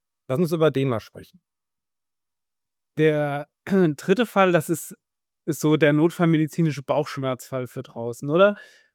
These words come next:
Speaker 2: Ähm, ich, und das ist einer, da bin ich mit dem, mit dem Ausgang, hm, auch immer noch nicht so richtig happy. Es war Winter, kann man sich heute gar nicht mehr vorstellen, gell? <laughs> Wir, wir haben
Speaker 1: Da muss man sagen, heute sind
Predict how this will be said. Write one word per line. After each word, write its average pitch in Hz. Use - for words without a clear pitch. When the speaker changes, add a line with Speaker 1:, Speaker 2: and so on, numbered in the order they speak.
Speaker 2:
Ähm, 160
ich, -
und 156
das 196
ist 208
einer, 170
da 160
bin 160
ich 175
mit 160
dem, 139
mit 139
dem 139
Ausgang, 170
hm, 175
auch 131
immer 156
noch 143
nicht 143
so 139
richtig -
happy. 113
Es -
war 131
Winter, 233
kann 151
man 143
sich 120
heute 156
gar 156
nicht 151
mehr 139
vorstellen, 196
gell? 170
<laughs> -
Wir, 190
wir 151
haben 156
Speaker 1:
Da 123
muss 147
man 165
sagen, 151
heute 147
sind 143